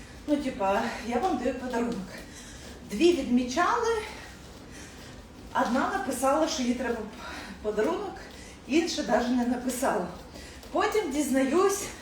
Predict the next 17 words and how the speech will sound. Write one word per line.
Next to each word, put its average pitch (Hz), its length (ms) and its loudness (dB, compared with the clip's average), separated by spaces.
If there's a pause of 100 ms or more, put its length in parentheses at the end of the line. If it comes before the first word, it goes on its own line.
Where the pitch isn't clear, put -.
(760)
е, 226 520 4 (240)
куча 311 360 6 (100)
людей, 311 500 2 (640)
е, 247 420 2 (1900)
проходили. 349 880 2 (280)
Ну, 247 80 2
блін, 311 300 4
напишіть, 277 720 -2 (100)
ну, 214 120 -6
я 381 140 2
виходжу 302 440 -2
в 240 120 0
ефір, 233 480 0 (100)
помилась, 233 760 4 (460)
не 269 160 2
воняю, 254 1000 4 (1300)
макіяж, 285 1080 6